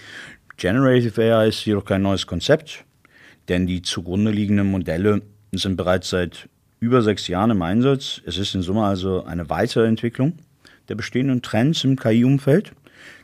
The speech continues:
Die Anwendungsfälle sprechen absolut für sich und wir stehen hier noch ganz am Anfang. Ein paar Beispiele, wie Generative A I die Rolle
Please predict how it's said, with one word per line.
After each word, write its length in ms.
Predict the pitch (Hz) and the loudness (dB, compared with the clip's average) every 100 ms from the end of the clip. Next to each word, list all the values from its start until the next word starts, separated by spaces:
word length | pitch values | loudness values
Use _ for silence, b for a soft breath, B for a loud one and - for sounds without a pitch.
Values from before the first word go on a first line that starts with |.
| - | -12
Die 100 | - | -4
Anwendungsfälle 800 | 85 104 104 104 101 - 98 98 | 0 0 2 0 0 -2 -4 -2
sprechen 320 | - 95 92 | -4 -4 -2
absolut 500 | 90 - 101 95 90 | -2 -2 -4 -6 -6
für 200 | - 127 | -2 0
sich 200 | 170 202 _ _ b b b b | 0 -4 _ _ b b b b
und 120 | 92 | -2
wir 60 | 98 | -2
stehen 300 | - 92 95 | -2 -2 0
hier 160 | 98 95 | 2 0
noch 360 | 90 90 - _ _ _ | -2 -4 -8 _ _ _
ganz 280 | - 87 90 | -2 -2 0
am 160 | 85 78 | -2 -2
Anfang. 500 | 71 95 76 71 76 _ _ _ B B B B B B B B _ _ _ | -2 -4 -6 -6 -12 _ _ _ B B B B B B B B _ _ _
Ein 140 | - 104 | -4 0
paar 180 | 127 104 | 2 4
Beispiele, 880 | 90 156 - 151 151 151 143 143 - _ _ _ _ _ _ _ | 4 4 0 0 6 8 8 4 -14 _ _ _ _ _ _ _
wie 180 | 110 127 | 0 2
Generative 920 | 117 113 110 107 139 147 131 107 - | 4 4 6 4 2 0 2 2 4
A 200 | 95 107 | 4 4
I 60 | 107 | 2
die 180 | 98 | -2
Rolle 500 | 95 95 117 117 113 | 2 4 6 6 6